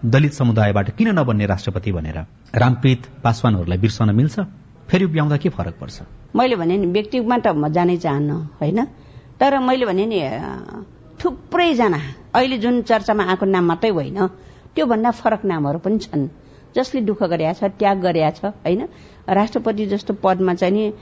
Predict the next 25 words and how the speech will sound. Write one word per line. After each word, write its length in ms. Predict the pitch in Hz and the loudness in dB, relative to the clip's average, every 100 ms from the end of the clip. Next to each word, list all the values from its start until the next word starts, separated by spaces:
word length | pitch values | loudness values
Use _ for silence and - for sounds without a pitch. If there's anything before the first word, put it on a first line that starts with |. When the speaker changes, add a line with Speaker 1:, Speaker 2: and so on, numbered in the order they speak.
| - - - | -18 -8 0
Speaker 2:
सुहाउने 260 | 269 247 | 2 2
खालको 380 | 220 - 151 190 | -2 -4 -4 -4
नि 260 | 196 143 190 - - - - | -2 -2 -4 -8 -20 -20 -6
त्यो 100 | 320 | -2
व्यक्तित्वहरू 640 | 240 254 262 220 165 170 | -2 -2 -4 -4 -6 -6
त 240 | 165 214 - | -6 -6 -6
छन् 260 | - 294 | -2 0
नि 80 | 285 | 0
त, 80 | - | -4
नभएको 640 | - 190 190 190 151 180 | -6 -4 0 0 0 -2
त 60 | 175 | -8
होइन 280 | 185 190 | -6 -2
नि 120 | 185 175 | -2 -4
त। 100 | - - - - - | -8 -12 -20 -20 -4
त्यसो 240 | 277 294 | -2 0
भएको 260 | 247 202 185 | 2 2 2
हुनाले 280 | 190 208 254 | 0 2 0
त्यो 140 | 277 | -2
सबै 380 | 262 285 320 427 | -2 0 0 0
कुराहरू 380 | 415 226 185 214 - - - | 0 0 0 -2 -10 -20 -8
को 140 | - 381 | -2 0
उचित 360 | 320 - 285 | 0 -2 -2
हुन्छ 320 | 185 175 170 | 0 -2 0
भन्ने 360 | 202 175 170 175 | 0 0 0 -2
कुराहरू 460 | 175 160 143 208 | -2 -4 -4 -4